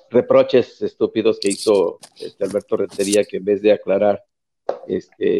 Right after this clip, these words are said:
hizo adjetivos calificativos nada agradables para Giovanni como para el medio que representa. Y tomando en cuenta que en el, la dirigencia nacional está Mario Delgado,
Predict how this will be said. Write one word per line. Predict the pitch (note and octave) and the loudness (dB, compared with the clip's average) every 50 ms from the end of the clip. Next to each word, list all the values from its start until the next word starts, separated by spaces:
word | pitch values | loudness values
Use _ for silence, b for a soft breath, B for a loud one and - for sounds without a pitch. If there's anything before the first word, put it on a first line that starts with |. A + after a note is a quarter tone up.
| E2+ - - | -2 -2 -2
hizo | - A2 G2+ - A2+ G#2+ - | -4 -4 -2 2 2 4 4
adjetivos | F#2+ F#2 - - - - G#2 G#2+ - - | 2 2 -2 -6 -6 -4 -4 -4 -4 -4
calificativos | - G2+ F#2+ - - _ - B2 - _ A#2 G2+ G2+ G2 | -4 -4 -4 -4 -10 _ -12 -12 -4 _ -2 0 2 2
nada | G#2+ G#2+ | 2 2
agradables | G2+ F#2 F#2 F#2+ F#2+ A2+ A#2+ A2 G#2+ - | 2 4 2 2 4 4 4 4 2 0
para | - - F#2+ F#2 F2+ D#2+ F#2 F#2+ F#2+ | 0 0 0 2 2 0 0 -2 0
Giovanni | - G2+ G2 G#2 A#2 A#2 G#2 | 0 2 4 4 4 2 2
como | - - F#2 F#2 F#2+ - | -2 -4 -6 -6 -2 0
para | G2 G2 G#2 | 2 2 2
el | G#2 | 2
medio | A2 A2+ A2 G#2 | 2 0 0 0
que | - G2+ | 0 -2
representa. | G2+ G2 - G2+ - G#2+ A2+ G2+ - A2 G2 - _ _ _ _ _ _ _ _ _ _ _ _ _ _ _ _ _ _ _ _ _ | -4 -4 -6 -4 -2 -2 -2 0 -2 -4 -4 -4 _ _ _ _ _ _ _ _ _ _ _ _ _ _ _ _ _ _ _ _ _
Y | - G#2 G#2 G#2 G#2 G#2+ G#2+ G#2+ G#2+ G#2+ G#2+ G#2+ G2+ - - _ _ _ _ _ _ _ _ | -4 -2 0 2 2 2 2 2 2 2 2 0 0 -4 -6 _ _ _ _ _ _ _ _
tomando | A#2+ A#2 B2 B2+ B2 C#3 | 2 4 4 4 4 2
en | C3 | 2
cuenta | - C3+ C3+ C3 - C#3 C3+ - | 2 0 0 2 2 2 0 2
que | - G#2+ G#2 G#2+ G#2 G#2 - - | 2 4 4 6 6 4 2 2
en | A#2 A2 A2 A2 | 0 0 2 4
el, | A2 A2+ | 4 6
la | G#2+ A2 | 4 4
dirigencia | A2 A#2+ A2 - C#3+ C#3+ - C3+ A#2+ | 4 2 2 2 0 2 2 4 4
nacional | A#2 A#2 - A#2 A#2 B2+ C3 B2+ B2 | 4 2 2 0 2 2 2 4 2
está | A2+ - - C3 B2 | 2 2 2 0 2
Mario | A#2+ B2 B2+ A#2+ A#2 A2+ | 2 2 2 4 4 4
Delgado, | G#2 G#2+ A2 G#2 B2 B2 A#2 G#2+ G#2 G#2 - | 4 2 2 4 4 4 4 2 0 -2 -4